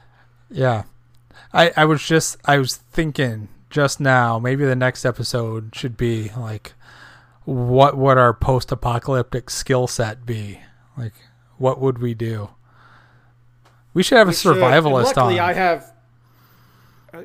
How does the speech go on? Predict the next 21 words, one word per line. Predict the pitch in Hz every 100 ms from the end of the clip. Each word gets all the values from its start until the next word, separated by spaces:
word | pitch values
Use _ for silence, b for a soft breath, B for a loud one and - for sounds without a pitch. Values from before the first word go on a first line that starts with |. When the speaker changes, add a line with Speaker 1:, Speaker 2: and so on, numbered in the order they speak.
| -
Speaker 2:
I | 170 180
have | 180 190 170
enough | 170 175
weight | 139 160 180
on | 196
me | 196 220
that | 185
I | 151
could | 147 131
probably | 170 165 156 156 _ _ -
last | 165 139 165 -
longer | 151 165 175 190 170
than | 143
the | 139
average | 123 135 156 180
person | - 175 180
who's | 175 156
gonna | 175
starve | - 165 185
to | 180
death. | 185 185 190